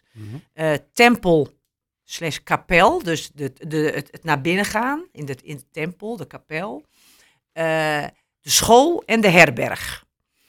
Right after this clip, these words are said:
Speaker 2: Eh, en die drie pijlers zijn eigenlijk de pijlers van het stadsklooster. En we hebben een soort droom dat als je het over tempel, eh, hebt bijvoorbeeld, dat uiteindelijk je graag zou willen dat in Delft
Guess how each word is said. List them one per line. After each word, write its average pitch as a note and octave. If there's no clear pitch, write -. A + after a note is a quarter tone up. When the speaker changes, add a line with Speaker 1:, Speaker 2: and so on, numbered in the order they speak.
Speaker 2:
Eh, E3+
en F3+
die F3+
drie A3
pijlers C#4
zijn F#3
eigenlijk D#3
de D#3
pijlers F#3
van B3+
het B3
stadsklooster. A#3+
En F3+
we E3
hebben D#3+
een D#3+
soort C3+
droom F3
dat F3
als D#3
je D3+
het D3
over D3
tempel, D#3
eh, C3+
hebt D3+
bijvoorbeeld, D3+
dat D#3+
uiteindelijk F3
je F3+
graag G3
zou D3+
willen F3+
dat G#3
in D#3
Delft F3